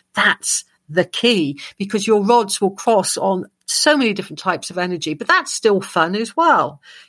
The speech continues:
You know, that's how I was introduced <laughs> to, to dowsing. "Here's some old-fashioned coat hangers, Maria.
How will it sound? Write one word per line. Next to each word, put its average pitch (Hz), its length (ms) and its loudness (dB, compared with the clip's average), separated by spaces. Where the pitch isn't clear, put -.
You 220 80 -10
know, 175 140 0
that's 220 200 0
how 214 180 2
I 311 120 6
was 285 180 0
introduced 170 680 -2
<laughs> - 0 -
to, 196 520 0
to 196 160 2
dowsing. 185 580 0
"Here's 269 260 2
some 233 160 0
old-fashioned 202 720 0
coat 196 260 0
hangers, 170 560 -2
Maria. 175 460 -2